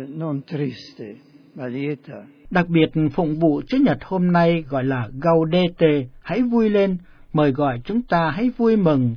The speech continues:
Speaker 2: tỉnh thức, nhưng không buồn rầu, trái lại vui tươi. Anh chị em hãy vui lên trong Chúa,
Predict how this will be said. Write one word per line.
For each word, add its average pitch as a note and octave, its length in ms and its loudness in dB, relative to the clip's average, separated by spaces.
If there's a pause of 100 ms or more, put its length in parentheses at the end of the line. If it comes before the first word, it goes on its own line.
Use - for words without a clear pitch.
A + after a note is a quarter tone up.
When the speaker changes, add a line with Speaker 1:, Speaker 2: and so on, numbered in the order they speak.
Speaker 2:
tỉnh A2+ 280 -2
thức, D4 180 0 (320)
nhưng A3+ 120 2
không G#3+ 280 -2
buồn C3+ 320 2
rầu, B2 300 -4 (280)
trái D3 200 -4
lại D#3 340 -2
vui E3+ 300 2
tươi. D#3+ 260 2 (800)
Anh A3 220 2
chị F3 200 -2
em G3 240 -2
hãy A#3+ 120 0 (100)
vui A#3 220 2
lên G#3 360 2 (120)
trong F#3+ 220 -2
Chúa, F3 300 -2